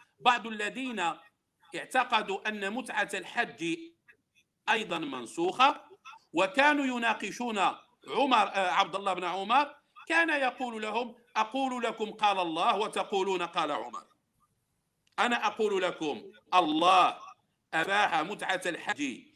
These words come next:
في قوله تعالى: "فمن تمتع بالعمرة إلى الحج فما استيسر من الهدي"،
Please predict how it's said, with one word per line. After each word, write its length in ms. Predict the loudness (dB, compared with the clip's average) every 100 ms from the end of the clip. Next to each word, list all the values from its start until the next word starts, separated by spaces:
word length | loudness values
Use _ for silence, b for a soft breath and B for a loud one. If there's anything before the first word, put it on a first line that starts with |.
| b b
في 180 | -6 -4
قوله 460 | 2 2 4 2 2
تعالى: 520 | 2 6 6 6 2
"فمن 260 | 0 -2 -2
تمتع 500 | -2 -2 -2 0 2
بالعمرة 420 | 0 -2 -2 -4
إلى 180 | -6 -8
الحج 320 | -6 -6 -6 -10
فما 160 | -10
استيسر 420 | -8 -8 2 4
من 120 | 4 0
الهدي"، 480 | 6 8 8 4